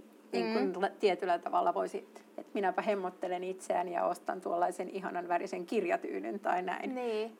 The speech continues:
Speaker 1: Mutta se, että mä uskon, että pala palalta.
Speaker 2: Joo.
Speaker 1: Ja, ja sitten se on se yksi syy, minkä takia me laitetaan näitä meidän myymälöitä niinku kauppakeskuksiin. Et tietyllä tavalla, että ihmiset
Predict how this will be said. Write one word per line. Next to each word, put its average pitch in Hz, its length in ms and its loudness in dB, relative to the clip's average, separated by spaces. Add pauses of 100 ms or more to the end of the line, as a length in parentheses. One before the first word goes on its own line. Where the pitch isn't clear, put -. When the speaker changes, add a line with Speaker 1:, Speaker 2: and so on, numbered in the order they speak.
Speaker 1:
Mutta 233 360 0
se, 240 240 6
että 214 480 4 (560)
mä 294 60 0
uskon, - 260 0
että - 200 -6
pala 359 120 4
palalta. - 460 2 (320)
Speaker 2:
Joo. 220 200 2
Speaker 1:
Ja, 226 200 10
ja 359 120 6
sitten - 340 -8
se 302 100 2
on 269 140 0
se 233 100 2
yksi 254 240 -4
syy, 226 180 0
minkä 196 280 -2
takia 190 460 0 (300)
me 208 300 -2
laitetaan 196 540 4
näitä 196 240 -2
meidän 196 240 -4
myymälöitä 214 600 -2
niinku 208 260 -4
kauppakeskuksiin. 226 1160 -4 (760)
Et 220 220 -2
tietyllä 240 320 4
tavalla, 196 460 2
että 202 160 -4
ihmiset 220 460 -2